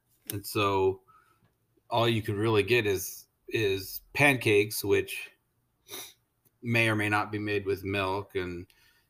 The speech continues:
you know, so it, she doesn't have a lot of breakfast options in most places. So, uh, what she tends to do is find a grocery store, what have you, and she'll pick up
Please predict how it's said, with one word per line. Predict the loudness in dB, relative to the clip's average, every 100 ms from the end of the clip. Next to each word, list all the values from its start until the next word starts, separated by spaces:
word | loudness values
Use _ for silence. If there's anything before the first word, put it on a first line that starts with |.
| _ -10
you | -4 -2
know, | -2 -2
so | 2 2 2
it, | -6 -4
she | -2 4
doesn't | 8 8 8
have | 6
a | 8
lot | 8 6
of | 2
breakfast | 0 0 -8 -6
options | -4 -4 -4 -8 -8 -14 -18 -18 -8
in | -4
most | -2 -4 -4
places. | -4 -4 -6 -12 -12 -16 _
So, | -8 -4 0 -2 -4 -12 _ _ _ _ _ _ _ _ _ _ _ _ _ -20 _ _ _ _ _ _ _
uh, | -2 0 0 0
what | 0
she | 2 4
tends | 8 8 6 0
to |
do | 10 12 12
is | 6 2 -2
find | -2 -2
a | 0
grocery | 2 2 2 -4
store, | -4 0 4 4 4
what | 2 2
have | 0 2
you, | 2 2 0 -8 _ _ _ -6
and | -6
she'll | 0 0
pick | 0 -4 0
up | -2 -2